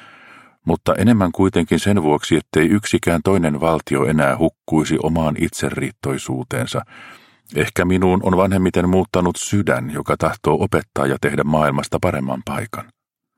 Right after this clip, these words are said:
Lapsen päästäjä auttoi minut maailmaan, kun Ateenan arkonttina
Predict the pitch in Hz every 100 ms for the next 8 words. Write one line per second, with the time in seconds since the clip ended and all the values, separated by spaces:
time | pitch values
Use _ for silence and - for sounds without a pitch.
0 | _ _ _ _ 85 87 - 85 92 87
1 | - 78 78 85 - 80 85 80 - 95
2 | 87 69 67 69 71 73 71 78 69 73
3 | 62 73 71 78 71 - 71